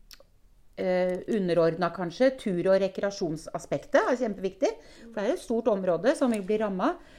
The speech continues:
men også det at, eh, skogen renser vann, den renser luft, binder karbon. Altså, den, den gamle skogen som vi snakker om her, hundre og, det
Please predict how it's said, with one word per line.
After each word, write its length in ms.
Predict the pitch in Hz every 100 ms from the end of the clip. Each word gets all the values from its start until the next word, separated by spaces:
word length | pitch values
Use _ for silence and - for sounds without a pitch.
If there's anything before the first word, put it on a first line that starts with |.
| -
men 160 | 277 285
også 280 | 240 - 320
det 160 | 247 233
at, 340 | 277 - -
eh, 600 | 277 269 262 262 254 -
skogen 680 | 202 - 220 196 233 277 285 - - -
renser 720 | - 220 285 196 - 294 226
vann, 280 | 156 170 165
den 140 | 170
renser 520 | 196 269 240 214 262 233
luft, 300 | 175 - - - - 170 156
binder 640 | 214 226 220 226 233 294 294
karbon. 760 | - 247 247 185 185 214 233 156 - -
Altså, 340 | 202 226 262 262 - - - -
den, 280 | 247 269 -
den 300 | - 269 269
gamle 480 | - 285 226 185 180
skogen 420 | 240 - 170 208 269
som 120 | 247
vi 60 |
snakker 320 | 233 254 - 190
om 120 | 208
her, 220 | 214 339 440 - - - - -
hundre 340 | 269 208 226
og, 240 | - 147
det 40 | 196